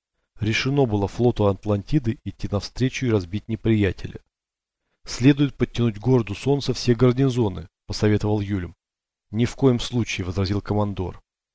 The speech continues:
"Цель пиратов заключается именно в том, чтобы пощипать наше побережье. Неужели вы всерьёз думаете, что они решатся напасть на город Солнца?"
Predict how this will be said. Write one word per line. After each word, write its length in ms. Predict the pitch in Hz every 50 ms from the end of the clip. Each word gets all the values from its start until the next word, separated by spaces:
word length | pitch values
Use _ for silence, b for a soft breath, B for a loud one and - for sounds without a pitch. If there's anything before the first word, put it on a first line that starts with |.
| _ _ _ _ _ -
"Цель 240 | - - 127 120
пиратов 400 | - - 120 117 131 131 139 120
заключается 600 | 101 101 - - 107 - - 120 120 113 - -
именно 200 | 117 117 117 107
в 100 | - -
том, 200 | - - 131 131
чтобы 240 | - - - 104 - -
пощипать 500 | - 92 - - 104 - 117 113 - -
наше 220 | 113 104 - -
побережье. 640 | - - 107 107 117 113 113 104 92 85 85 - - _ _ _ _ _ _ _ _ _ _ -
Неужели 380 | 104 113 117 113 123 151 151 143
вы 100 | 123 107
всерьёз 320 | - - 107 113 110 98
думаете, 420 | 98 127 139 147 147 131 - 113
что 160 | - - - 110
они 160 | 107 107 104
решатся 400 | 95 90 - 113 117 - - 123
напасть 320 | 117 104 - 107 101 -
на 100 | 98 98
город 300 | - 104 107 107 107 -
Солнца?" 440 | - - 123 107 92 - - -